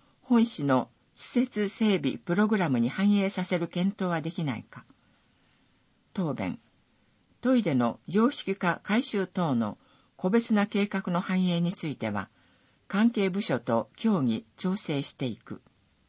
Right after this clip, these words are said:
質問。市独自の学力調査について、実施時期を現在の四月から学年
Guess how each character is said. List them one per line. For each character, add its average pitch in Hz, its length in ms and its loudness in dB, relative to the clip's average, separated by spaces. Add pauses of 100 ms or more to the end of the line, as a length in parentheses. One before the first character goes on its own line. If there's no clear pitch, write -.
(600)
質 - 260 -6
問。 135 300 -2 (680)
市 - 340 -4
独 233 220 0
自 175 160 0
の 131 280 2
学 190 260 -2
力 226 200 2
調 208 180 -2
査 120 160 -6
に 113 120 -2
つ 147 140 -6
い 120 100 -4
て、 - 240 -10 (580)
実 196 300 2
施 - 20 2
時 208 140 0
期 135 160 -4
を 120 200 -2 (100)
現 214 220 4
在 156 200 2
の 139 80 0
四 196 160 -2
月 220 260 0
か 151 140 -4
ら 131 200 -2 (400)
学 185 260 0
年 208 260 6